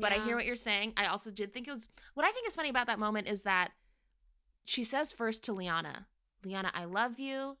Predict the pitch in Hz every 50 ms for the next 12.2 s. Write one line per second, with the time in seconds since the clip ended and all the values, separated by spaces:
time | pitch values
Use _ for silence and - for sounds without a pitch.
0 | - 233 214 208 220 214 196 202 202 190 185 185 185 - - _ _ _ _ _
1 | _ _ _ _ _ - 190 190 - 214 190 196 202 190 180 175 175 175 190 196
2 | 214 220 226 226 220 220 226 220 208 202 202 196 196 196 185 185 185 185 - _
3 | - 196 185 - 196 160 156 165 151 120 139 - - 180 135 98 - - - 196
4 | 190 190 190 - 202 196 - - - _ _ _ _ - 233 233 220 214 220 220
5 | 240 247 254 254 - 233 254 254 226 220 226 240 254 269 285 311 330 349 - -
6 | - 269 285 269 269 285 - - - 269 - 320 453 508 403 359 359 370 339 285
7 | 392 - - 359 403 359 349 - 453 539 523 - - 330 285 254 240 220 - -
8 | - - - - - - 381 - - - 330 311 285 403 427 392 381 - - 226
9 | 233 359 349 381 403 453 440 - - - 415 403 392 359 370 349 349 339 339 339
10 | 320 - 320 - - - - - - - - - - - - - - 185 196 415
11 | 427 427 392 180 180 170 - 427 440 453 466 466 466 440 381 - - 254 285 349
12 | 359 392 415 415